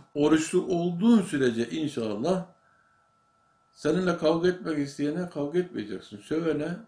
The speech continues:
onun lisanıyla cevap vermeyeceksin. Ya selametle efendi diyeceksin. "Ben oruçluyum.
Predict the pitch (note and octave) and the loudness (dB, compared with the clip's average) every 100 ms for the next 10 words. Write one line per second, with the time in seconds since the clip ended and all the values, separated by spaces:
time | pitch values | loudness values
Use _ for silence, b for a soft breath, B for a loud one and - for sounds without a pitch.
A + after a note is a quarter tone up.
0 | _ b b b _ - C3+ D#3+ C#3+ C3 | _ b b b _ -8 -6 -4 -4 -4
1 | C#3+ D3 D#3 D3 B2+ B2+ C3+ C3+ D#3 C#3+ | -4 -4 -2 -4 -2 -4 -4 -6 -8 -6
2 | G2+ F#2 F2 - C#3 D#3 D#3+ E3 _ _ | -10 -10 -14 -12 -12 -10 -12 -18 _ _
3 | b b b - - E3+ C#3 A#2+ G#2 - | b b b -18 -8 -4 -4 -4 -6 -10
4 | - - - F#2+ - E2+ - - - - | -10 -10 -10 -12 -12 -16 -18 -20 -20 -20
5 | - C#3 F3 - - - A2+ _ - | -20 -10 -8 -8 -12 -14 -16 _ -20